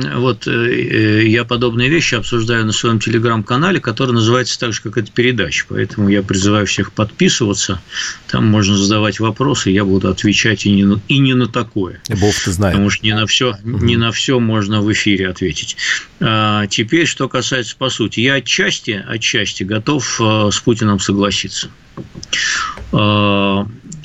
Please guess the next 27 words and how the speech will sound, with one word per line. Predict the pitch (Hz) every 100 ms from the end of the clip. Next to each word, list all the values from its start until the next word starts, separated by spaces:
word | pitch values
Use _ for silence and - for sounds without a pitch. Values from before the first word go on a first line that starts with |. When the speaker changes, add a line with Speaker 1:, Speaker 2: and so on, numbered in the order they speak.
| -
Speaker 1:
вот, | - 101 107 95 - -
э, | 131 107 110
действительно, | 101 120 - 156 196 - 120 113 - - - - - -
э, | 110 107 107 107 107 107 - - -
вот | 123 -
когда | 127 127 135
мы | 123 131 123 120
ещё | 113 110
там | 107 113
общались, | 120 - 185 - - -
э, | 104 101 98 92
с | -
европейцами, | 98 101 101 160 170 147 120 117
там, | 107 101 95
с | 90
западниками, | 143 139 113 113 101 101 101
так, | 95 90 - - -
были | 92
всякие | - - 185 -
там, | 185 165 160
э, | 98 95 92
семинары, | 82 - 92 95 104 160 76 127
там, | - 95
конференции | - 95 - 110 156 165 - 120
и |
так | 123 113
далее. | 95 87